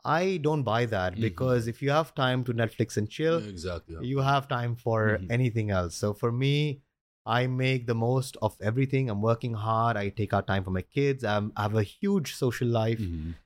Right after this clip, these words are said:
Speaker 1: I love playing sports. I go to the gym every day.
Speaker 2: Mm-hmm.
Speaker 1: I do it all.
Speaker 2: It's been like this always?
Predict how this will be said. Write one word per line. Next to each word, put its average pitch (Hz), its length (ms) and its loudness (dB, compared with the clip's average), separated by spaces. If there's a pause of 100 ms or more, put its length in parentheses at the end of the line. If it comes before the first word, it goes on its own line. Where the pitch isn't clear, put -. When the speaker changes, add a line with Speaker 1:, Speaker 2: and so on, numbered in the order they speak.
(160)
Speaker 1:
I 113 140 0
love 139 260 2
playing 143 180 0
sports. 139 480 -2
I 113 80 2
go 120 140 0
to 120 60 2
the 117 100 -2
gym 131 200 0
every 135 220 0
day. 127 420 0
Speaker 2:
Mm-hmm. 80 260 -8 (320)
Speaker 1:
I 123 100 -2
do 139 100 2
it 135 60 0
all. 95 260 -2 (180)
Speaker 2:
It's 78 140 -10
been 131 160 2
like 92 160 -2
this 113 140 -4
always? 123 540 0